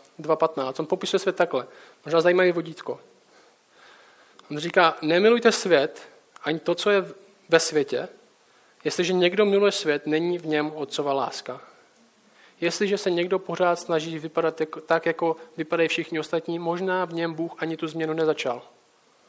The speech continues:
Jo? To je to, co říká Jan. Šestnáctý verš. "Neboť všechno, co je ve světě, je tohle. Žádost těla," jo? To je ten sex, to, co, kam, kam nás ženou naše pudy,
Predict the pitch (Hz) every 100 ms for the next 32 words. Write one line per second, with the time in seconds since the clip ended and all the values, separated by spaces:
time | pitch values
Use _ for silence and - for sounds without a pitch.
0 | _ _ _ - 165 185 170 165 165 165
1 | 143 147 - _ 135 131 - _ - -
2 | - 175 175 170 170 160 - 175 180 -
3 | 208 240 220 208 185 175 180 185 180 165
4 | 139 - - 147 147 156 135 - 147 160
5 | 262 - - _ _ _ _ _ _ _
6 | _ _ _ _ _ _ _ _ _ _
7 | _ _ 165 180 147 135 135 - 127 127
8 | 175 165 156 156 - - _ _ - 151
9 | - 156 143 - 151 143 147 147 139 139
10 | - 190 180 180 175